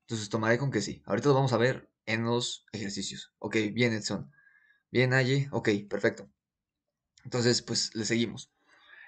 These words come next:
Eh, por otro lado, cuando la palabra either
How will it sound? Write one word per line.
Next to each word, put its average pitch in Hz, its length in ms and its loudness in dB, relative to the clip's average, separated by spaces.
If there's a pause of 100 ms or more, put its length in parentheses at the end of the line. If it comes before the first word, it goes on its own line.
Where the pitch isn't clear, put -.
(120)
Eh, 151 440 6
por 156 100 10
otro 196 160 10
lado, 190 400 6 (320)
cuando 131 240 4
la 123 80 8
palabra 143 380 8
either 147 520 2